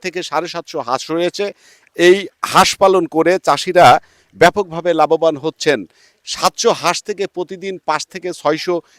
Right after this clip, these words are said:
ডিম দেয় এবং এই ডিমের চাহিদা রয়েছে ব্যাপক। ব্যাপারীরা এই বাড়ি থেকে হাঁসের ডিম কিনে নিয়ে যাচ্ছেন, যে কারণে হাট বাজারে তাদের বিক্রি করতে হচ্ছে না।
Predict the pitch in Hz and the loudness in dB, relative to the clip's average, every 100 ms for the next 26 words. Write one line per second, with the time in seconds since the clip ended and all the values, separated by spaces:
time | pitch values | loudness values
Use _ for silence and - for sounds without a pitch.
0 | _ 92 170 202 180 170 185 _ _ - | _ -2 0 2 4 4 4 _ _ -4
1 | 180 185 _ 202 226 151 170 202 240 190 | -4 -4 _ 4 4 0 -4 6 6 6
2 | - 160 190 208 214 196 - 175 127 156 | 0 -2 -2 0 0 0 -2 -4 0 0
3 | 165 156 _ _ _ _ _ _ _ 147 | 2 -4 _ _ _ _ _ _ _ 4
4 | 170 196 220 233 175 180 151 180 143 156 | 4 6 4 6 6 6 2 -2 2 2
5 | 180 196 214 202 160 151 170 202 160 117 | 2 0 -4 -4 -4 -2 -2 -4 -8 -10
6 | 190 180 165 170 160 151 131 120 113 - | -14 -12 -10 -4 -4 -2 0 0 -2 -6
7 | 220 _ _ - 165 233 226 226 226 - | -10 _ _ -2 0 2 2 2 0 2
8 | 147 196 190 226 208 156 143 147 143 127 | 2 0 2 2 2 0 -2 -2 -4 -6
9 | 151 156 139 - 127 127 - 139 120 | -10 -10 -14 -12 -12 -12 -8 -4 -4